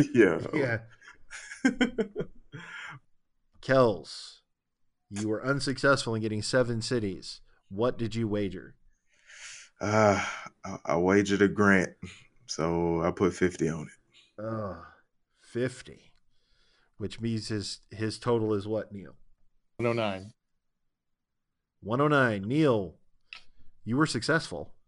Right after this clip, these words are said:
Speaker 2: in naming seven cities.
Speaker 3: I was.
Speaker 2: What did you wager?
Speaker 3: Well, I assumed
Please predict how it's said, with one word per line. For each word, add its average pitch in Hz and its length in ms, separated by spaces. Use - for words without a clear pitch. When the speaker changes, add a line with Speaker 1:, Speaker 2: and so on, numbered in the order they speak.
Speaker 2:
in 95 160
naming 101 320
seven 95 340
cities. 95 480
Speaker 3:
I 127 80
was. 101 480
Speaker 2:
What 110 180
did 101 160
you 135 140
wager? 76 300
Speaker 3:
Well, 139 340
I 160 540
assumed 131 760